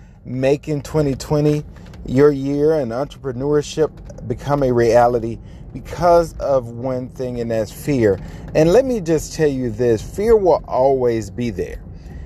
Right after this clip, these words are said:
If it's not the coronavirus, it will be something.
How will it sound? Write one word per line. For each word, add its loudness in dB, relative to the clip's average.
If 0
it's 2
not 4
the 0
coronavirus, 2
it -2
will -2
be -8
something. -4